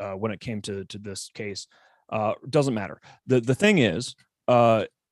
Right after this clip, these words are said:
whenever, like, you look through the history of financialization, and you will see when people come up with a new thing, usually the reason why they have come up with a new thing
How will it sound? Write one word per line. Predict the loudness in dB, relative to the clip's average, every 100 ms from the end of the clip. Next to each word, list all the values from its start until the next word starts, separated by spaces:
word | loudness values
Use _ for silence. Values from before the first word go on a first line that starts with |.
| _ _ _ _
whenever, | -2 2 2 2 2 4 6 6 4 2 -8 _
like, | 0 0
you | 2 0 2
look | 4 2 0
through | -2 0
the | 0
history | -2 -8 -4 -4
of | -2
financialization, | -4 -4 -6 -4 -4 -4 -8 -10 -14 -16 -14
and | -12 -10
you | -10 -10 -10
will | -8
see | -6 -2 -2 -2
when | -4 -6
people | -6 -4 -4
come | -4 -4
up | -4
with | -4 -4
a | -4
new | -6 -4 -2 -2 -2
thing, | -2 0 0 -2 -6
usually | -4 -2 0 0 0
the | 0
reason | -2 -2
why | -2
they | -2 -2
have | -4
come | -6 -6
up | -8
with | -12
a |
new | -8 -6 -6
thing | -6 -8 -8